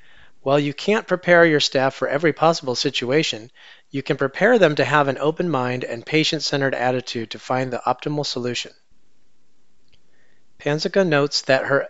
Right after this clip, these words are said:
ability to reach out to Vinkoff was, was enabled by her employment at Northwell and that most patients don't experience the benefits of direct access. Many patients face more of a battle and often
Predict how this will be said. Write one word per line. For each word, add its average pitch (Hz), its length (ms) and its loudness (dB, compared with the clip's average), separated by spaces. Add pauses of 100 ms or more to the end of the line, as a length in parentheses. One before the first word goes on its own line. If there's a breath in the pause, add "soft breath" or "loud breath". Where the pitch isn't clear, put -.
(120)
ability 170 560 4
to - 160 -2
reach 147 300 0
out 135 180 2
to 131 100 -8
Vinkoff 127 520 -2
was, 117 180 -10 (140)
was 156 240 4
enabled 131 420 -2
by 123 200 0
her 117 180 -2
employment 147 480 0
at 120 160 -6
Northwell 123 560 -4 (440 loud breath)
and 139 160 0
that 127 120 -4
most 190 200 0
patients 156 380 0
don't 143 240 0
experience 131 540 -4
the 123 80 -6
benefits 127 500 -4
of 117 80 -12
direct 117 340 -6
access. - 600 -6 (520)
Many 170 240 4
patients 175 460 0
face 139 300 0
more 143 180 2
of 135 100 2
a 123 60 -2
battle 127 580 0
and 127 160 -6
often 165 460 0